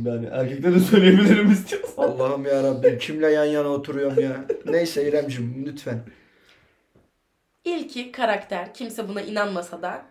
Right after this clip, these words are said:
Speaker 1: Ya bırak
Speaker 2: Ya
Speaker 1: bu işleri.
Speaker 2: bırakın işte ya.
Speaker 3: Şöyle bir şey var. Ee, yakışıklı erkeklerle de konuşmuşluğum vardır. Hatta, e, bir flörtüm
Speaker 2: Ana, kız ortamcı çıktı.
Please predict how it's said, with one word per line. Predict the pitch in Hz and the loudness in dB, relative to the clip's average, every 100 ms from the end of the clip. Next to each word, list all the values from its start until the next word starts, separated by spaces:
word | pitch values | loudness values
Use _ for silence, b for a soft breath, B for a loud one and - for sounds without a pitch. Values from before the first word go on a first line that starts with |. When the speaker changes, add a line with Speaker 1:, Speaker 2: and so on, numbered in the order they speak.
| _ _ | _ _
Speaker 1:
Ya | 123 156 165 160 139 | 4 10 10 10 8
bırak | 165 214 208 | 10 10 10
Speaker 2:
Ya | 175 165 160 | 10 10 10
Speaker 1:
bu | |
işleri. | 196 196 | 8 10
Speaker 2:
bırakın | 190 185 175 170 175 | 12 12 12 8 8
işte | 170 151 175 | 6 6 8
ya. | 160 143 135 120 120 127 113 - - | 10 10 6 4 0 -2 -6 -10 -10
Speaker 3:
Şöyle | - 370 359 | -2 0 0
bir | - | -2
şey | - 320 | -4 0
var. | 254 262 - 226 | 2 2 0 -6
Ee, | 214 | 0
yakışıklı | 208 214 254 277 - 330 294 | 0 0 -2 -6 -8 -2 0
erkeklerle | 269 285 285 277 269 | 0 -2 -4 -2 -2
de | 240 | -2
konuşmuşluğum | - 202 208 196 - 190 | -6 -8 -10 -14 -10 -8
vardır. | 180 180 180 285 262 | -4 -6 -6 -10 -8
Hatta, | 220 233 220 214 - | -8 0 0 0 -2
e, | 185 185 180 180 b b _ | -4 -2 -2 -6 b b _
bir | 226 | -10
flörtüm | - 220 202 190 185 277 - - _ _ _ - | -10 -2 2 2 -2 -12 -12 -18 _ _ _ -14
Speaker 2:
Ana, | 120 135 110 | -8 -8 -10
kız | - 135 | -12 -6
ortamcı | 139 143 135 131 | -6 -6 -8 -8
çıktı. | - - 208 | -14 -16 -20